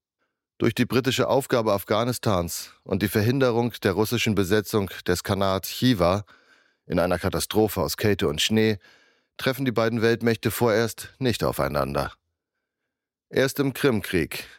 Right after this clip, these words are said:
zehn Jahre später, wird es zum militärischen Konflikt zwischen Großbritannien und Russland kommen.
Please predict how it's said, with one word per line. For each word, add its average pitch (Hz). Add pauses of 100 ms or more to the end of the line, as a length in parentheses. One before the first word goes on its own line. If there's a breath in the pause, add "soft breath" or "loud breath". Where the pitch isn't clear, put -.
(100)
zehn 110
Jahre 101
später, 92
wird 92
es 95
zum 98
militärischen 110
Konflikt 101
zwischen 95
Großbritannien 104 (260 soft breath)
und 113
Russland 87
kommen. 71